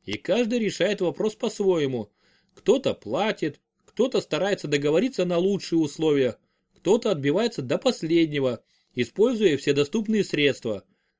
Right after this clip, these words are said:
От этого зависит, как к тебе будут относиться окружающие.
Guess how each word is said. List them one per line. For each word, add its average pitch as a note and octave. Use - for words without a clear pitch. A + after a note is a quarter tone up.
От B2
этого G#3+
зависит, F#3+
как F3+
к -
тебе F3+
будут F#3+
относиться -
окружающие. E3